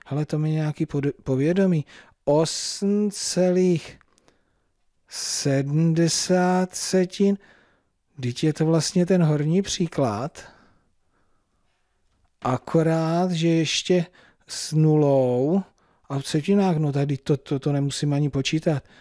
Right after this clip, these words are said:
Dvacet pět celých šedesát setin.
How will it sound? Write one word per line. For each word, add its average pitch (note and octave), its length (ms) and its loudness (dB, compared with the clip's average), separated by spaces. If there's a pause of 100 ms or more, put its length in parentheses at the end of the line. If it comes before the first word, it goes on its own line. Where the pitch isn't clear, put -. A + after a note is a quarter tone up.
(220)
Dvacet C#3 480 0
pět C#3+ 320 0
celých C#3 720 0 (600)
šedesát D3 720 0
setin. E3 640 0